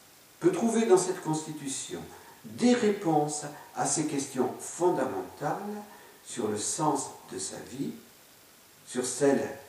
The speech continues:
de la vie des autres et sur la vie en société et sur la paix dans le monde. Dès l'introduction,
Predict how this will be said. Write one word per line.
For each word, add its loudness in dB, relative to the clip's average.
de -6
la -4
vie -6
des -8
autres -8
et 0
sur -4
la -6
vie -2
en 0
société -6
et 4
sur -4
la -6
paix -8
dans -4
le -8
monde. -10
Dès 4
l'introduction, 2